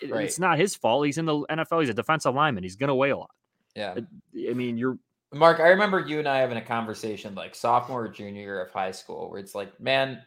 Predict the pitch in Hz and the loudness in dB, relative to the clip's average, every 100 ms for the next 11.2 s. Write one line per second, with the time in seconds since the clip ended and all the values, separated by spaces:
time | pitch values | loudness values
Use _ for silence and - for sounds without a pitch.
0 | - 120 120 143 175 170 113 117 123 110 | -2 0 2 2 4 2 0 2 4 4
1 | 98 101 101 95 95 92 92 90 - _ | 2 -2 0 -2 -6 -8 -10 -16 -20 _
2 | _ 98 104 95 _ _ _ _ 110 110 | _ -8 -6 -8 _ _ _ _ 4 4
3 | 131 180 165 139 - _ 120 120 123 110 | 2 2 4 2 -2 _ -6 -4 -2 -2
4 | 98 104 98 - _ _ _ 107 104 98 | -2 -2 -4 -6 _ _ _ -4 -4 -2
5 | 98 101 - 117 - - 92 98 - - | 4 6 8 6 4 -2 2 2 0 -8
6 | - _ 101 104 98 101 _ - 113 113 | -16 _ 0 0 -2 -8 _ -4 0 2
7 | 113 101 101 104 - - 92 107 - - | 0 -2 -4 -4 -6 -4 2 2 0 -10
8 | - - 101 98 - - 98 98 107 117 | -10 -8 -2 -4 -4 -6 -4 -4 2 2
9 | 120 110 101 98 98 110 127 147 131 120 | 2 -2 -6 -6 -4 -2 0 -2 -2 -2
10 | 104 98 92 98 107 - 139 139 - 151 | -2 -4 -4 -4 -2 4 6 4 0 -2
11 | 156 | -2